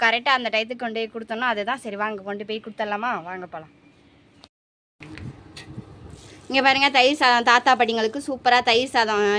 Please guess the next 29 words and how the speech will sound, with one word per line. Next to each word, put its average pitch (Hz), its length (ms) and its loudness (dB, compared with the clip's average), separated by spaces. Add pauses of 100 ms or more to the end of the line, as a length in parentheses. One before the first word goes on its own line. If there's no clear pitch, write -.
(160)
கேரட்டு, 240 380 4 (100)
பே-, 202 340 2 (140)
கேரட்டு, 254 440 2 (140)
மல்லித்தழை, 233 480 2 (380)
அப்புறமேட்டு 247 480 0
பச்சை 269 240 -2
மிளகா 214 320 2
முழுசு 247 260 -4
முழுசா. 262 280 -2
இப்படி 196 280 -10
ஏன் 294 80 4
இவ்வளோ 269 240 2
பெருசுக்கு 226 260 -6
போடுங்கன்னா, 233 380 -2
தாத்தா 226 240 4
பாட்டி 214 220 -2
கண்ணு 214 180 -2
தெரியாம 214 260 -2 (140)
கடிச்சிட்டாங்கன்னா, 226 600 4
அதுக்காக 190 360 2
தான் 381 120 6 (360)
பெருசா 240 300 4 (100)
போட்டிருக்கேன். 226 440 2 (400)
இதுக்கு 247 220 -2 (120)
கூட 294 280 8 (120)
வந்து 262 220 2 (360)
இங்க 214 220 -4
பாருங்க, 190 240 -2 (100)
கத்திரிக்காய் 220 520 0